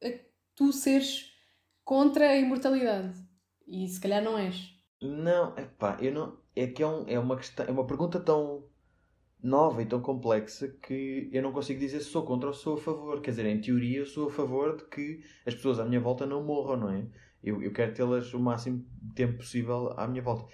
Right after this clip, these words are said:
Speaker 2: Eu próprio não sei responder. Por acaso, eu conversei com um cientista sobre isto e eu disse-lhe, "Pá, mas as pessoas normalmente dizem que não queriam viver para sempre." E a resposta dele foi,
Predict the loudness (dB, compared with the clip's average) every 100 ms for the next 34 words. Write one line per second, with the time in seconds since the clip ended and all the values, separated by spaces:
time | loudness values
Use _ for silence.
0 | -12 0 2 2 2 2 2 -2 -8 -10
1 | _ _ _ _ _ _ _ _ -4 -2
2 | -2 -2 0 -2 -2 -4 -2 0 0 -2
3 | -4 -12 _ _ _ _ _ _ -10 -2
4 | -2 -2 -6 -6 -4 -4 -4 -4 -2 -2
5 | -2 -4 -6 -4 -4 -4 -6 -20 _ _
6 | _ _ _ 0 2 2 2 0 -2 -2
7 | -4 -8 -6 -4 -4 -6 -8 -4 -2 0
8 | 0 0 -2 -4 -4 -2 -4 -4 -4 -2
9 | -2 0 -2 -2 -6 -4 -2 -2 -4 -4
10 | -4 0 0 0 -2 -2 -2 -2 -2 -4